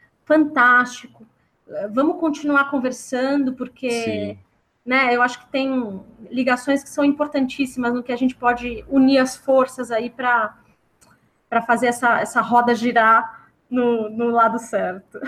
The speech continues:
Speaker 2: No lado certo,
Speaker 1: Obrigada
Speaker 2: é.
Speaker 1: pela
Speaker 2: O
Speaker 1: oportunidade, adorei o bate-papo, e a gente se fala por aí.
Speaker 2: Tá certo, vamos nos falando.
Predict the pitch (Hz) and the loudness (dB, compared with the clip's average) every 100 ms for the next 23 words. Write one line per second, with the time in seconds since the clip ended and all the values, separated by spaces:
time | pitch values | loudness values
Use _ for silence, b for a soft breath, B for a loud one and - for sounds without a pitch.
0 | - - 113 110 113 113 113 107 254 269 | -10 -8 -6 -4 -6 -4 -6 -4 0 0
1 | 269 262 262 254 - 240 233 254 262 254 | 0 -6 -6 -10 -14 -6 2 2 2 -2
2 | - 220 247 269 254 240 - - 262 320 | -4 0 2 2 0 -4 -4 2 4 4
3 | - 359 359 _ _ _ 262 262 294 311 | 0 -12 -12 _ _ _ -2 0 0 0
4 | - 392 381 392 392 453 220 196 _ _ | -2 0 0 0 -2 -2 -4 -10 _ _
5 | _ _ b b b 113 123 120 107 110 | _ _ b b b -2 0 0 0 -2
6 | 117 120 123 131 117 101 | -2 -4 -6 -2 -2 -2